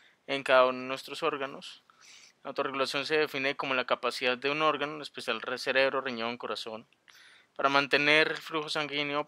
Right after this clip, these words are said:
pese a los cambios de presión, de perfusión. Y es, por ejemplo, en el cerebro, eh, donde vemos que,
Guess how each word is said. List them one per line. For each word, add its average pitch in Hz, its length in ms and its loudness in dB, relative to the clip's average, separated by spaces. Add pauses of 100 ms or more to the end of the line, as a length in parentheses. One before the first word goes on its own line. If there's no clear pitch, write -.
pese 151 300 4
a - 20 -4
los 139 140 -6
cambios 127 480 -4
de 135 180 2
presión, 120 480 -6
de 127 100 -20
perfusión. 117 600 -2 (1400)
Y 151 100 10
es, 165 120 10
por 190 160 4
ejemplo, 170 360 4
en 175 40 2
el 170 60 -6
cerebro, 143 480 2 (1120)
eh, 127 440 4
donde 131 240 4
vemos 139 540 4
que, 165 320 6